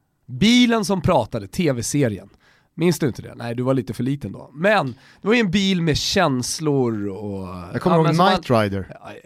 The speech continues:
Speaker 1: jo, men det är, det är Kit jag snackar om.
Speaker 2: Jaha,
Speaker 1: Det är
Speaker 2: Kit är
Speaker 1: bil.
Speaker 2: bilen i
Speaker 1: Ja,
Speaker 2: Knight Rider.
Speaker 1: exakt, exakt.
Speaker 2: Ja, ja, ja.
Speaker 1: Ja,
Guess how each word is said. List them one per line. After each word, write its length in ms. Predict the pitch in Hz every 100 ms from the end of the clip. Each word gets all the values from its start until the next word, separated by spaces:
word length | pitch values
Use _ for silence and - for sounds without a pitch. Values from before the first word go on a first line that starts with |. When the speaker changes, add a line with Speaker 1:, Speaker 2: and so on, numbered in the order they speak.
| - - -
Speaker 1:
jo, 180 | 107 117
men 120 | 104
det 140 | 101 110
är, 60 | 104
det 160 | 110 107
är 40 | -
Kit 260 | - 135 _
jag 180 | 110 101
snackar 300 | 110 - -
om. 80 | - _ -
Speaker 2:
Jaha, 240 | 143 131 -
Speaker 1:
Det 80 |
är 40 | 139
Speaker 2:
Kit 120 | 127
är 80 | 143
Speaker 1:
bil. 100 | 131
Speaker 2:
bilen 340 | 156 147 131
i 40 | 127
Speaker 1:
Ja, 60 | 160 131
Speaker 2:
Knight 40 |
Rider. 300 | 107 95 90 -
Speaker 1:
exakt, 380 | - - - -
exakt. 260 | 113 107 117
Speaker 2:
Ja, 100 | 151
ja, 100 | 110
ja. 140 | 92 87 80
Speaker 1:
Ja, 200 | 127